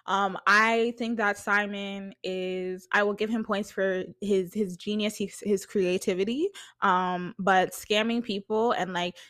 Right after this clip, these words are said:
these women, a-, as much as I think that the girls were foo-foo,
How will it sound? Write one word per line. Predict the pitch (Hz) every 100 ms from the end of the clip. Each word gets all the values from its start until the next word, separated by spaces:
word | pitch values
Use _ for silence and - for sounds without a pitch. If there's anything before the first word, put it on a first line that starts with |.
| -
these | 247 571
women, | 269 240 254 254 247
a-, | 233 -
as | 277
much | 302 453
as | 381 -
I | 233 240 240 233 240 _ _ _ _ _ _ - -
think | 254 247
that | 240 -
the | 220
girls | 214 214 220
were | 214 208
foo-foo, | - 254 262 262 269 330